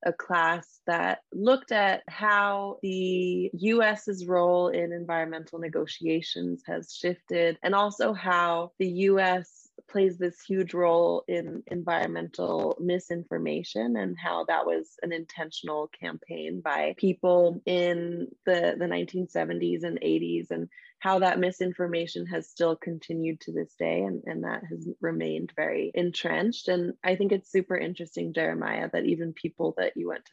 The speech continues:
school with are now sort of backtracking on what they learned and,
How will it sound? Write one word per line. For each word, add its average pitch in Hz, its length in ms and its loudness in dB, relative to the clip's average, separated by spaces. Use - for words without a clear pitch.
school - 260 0
with 160 320 2
are - 300 0
now 165 640 0
sort 185 220 0
of 165 160 0
backtracking 165 880 -4
on 143 400 -4
what 160 380 0
they 165 120 0
learned 220 500 0
and, 170 200 0